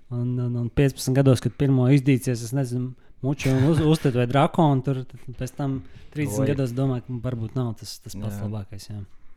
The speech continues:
Speaker 2: Es doma-, domāju, drakoni. Te drakons tas pats, kas puķis sanāk, ne?
Speaker 1: Es domāju, ka
Speaker 2: Tie, kas,
Speaker 1: jā.
Speaker 2: tie, kas Game of Thrones skatījās, domāju, vai viņi,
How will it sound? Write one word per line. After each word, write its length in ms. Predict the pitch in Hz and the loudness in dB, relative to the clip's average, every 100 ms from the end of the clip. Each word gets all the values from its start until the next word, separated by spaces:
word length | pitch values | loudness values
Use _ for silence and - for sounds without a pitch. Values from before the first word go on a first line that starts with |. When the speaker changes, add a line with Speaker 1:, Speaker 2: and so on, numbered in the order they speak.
| - - - | -20 -20 -18
Speaker 2:
Es 160 | 113 110 | -8 -4
doma-, 160 | 110 | -4
domāju, 380 | 101 110 117 107 | -4 -2 -2 -2
drakoni. 680 | 101 107 123 110 101 101 117 - - - - | -2 -4 -4 -6 -6 -6 -10 -18 -20 -20 -12
Te 140 | - 120 | -10 -10
drakons 500 | - 120 139 160 131 | -8 -6 -4 -4 -6
tas 80 | - | -8
pats, 140 | - - | -12 -12
kas 80 | - | -10
puķis 460 | - 160 175 - - | -4 -4 -4 -10 -10
sanāk, 300 | 101 104 - | -8 -8 -8
ne? 140 | 104 131 - - - _ _ _ - _ | -8 -10 -14 -20 -20 _ _ _ -20 _
Speaker 1:
Es 100 | - 151 | -2 4
domāju, 160 | 190 | 6
ka 80 | 127 | 6
Speaker 2:
Tie, 40 | |
kas, 120 | 277 320 | 4 2
Speaker 1:
jā. 100 | 370 - | 0 0
Speaker 2:
tie, 140 | - 127 | 0 0
kas 140 | - | 0
Game 260 | 117 123 120 | 0 2 2
of 120 | - | -2
Thrones 360 | 120 131 131 - | -2 0 0 -2
skatījās, 540 | 131 131 123 110 - | -6 -4 -4 -4 -6
domāju, 320 | 120 117 113 | -6 -4 -2
vai 80 | 110 | -4
viņi, 200 | 110 110 | -2 -4